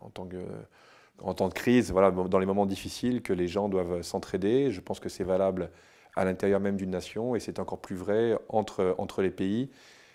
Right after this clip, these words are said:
Euh, les pays, euh, amis, en tout cas avec, euh, autant de liens, euh, historiques, culturels, des liens, des liens aussi profonds.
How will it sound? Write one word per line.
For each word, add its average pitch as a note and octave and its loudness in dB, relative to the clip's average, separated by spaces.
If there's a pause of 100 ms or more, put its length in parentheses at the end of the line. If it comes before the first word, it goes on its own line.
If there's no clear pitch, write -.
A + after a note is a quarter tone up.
(180)
Euh, F2 0
les F#2 -4
pays, G#2 0
euh, E2+ 2
amis, G2 0
en F#2+ 2
tout - -12
cas G#2+ 2
avec, F2+ -2
euh, F2+ 0
autant G2 0
de G2 2
liens, G2+ 0
euh, F2 -2
historiques, G#2 -4
culturels, G2+ -2
des F#2 0
liens, G2 -2
des F#2+ -2
liens G2+ 0
aussi G2 -6
profonds. - -6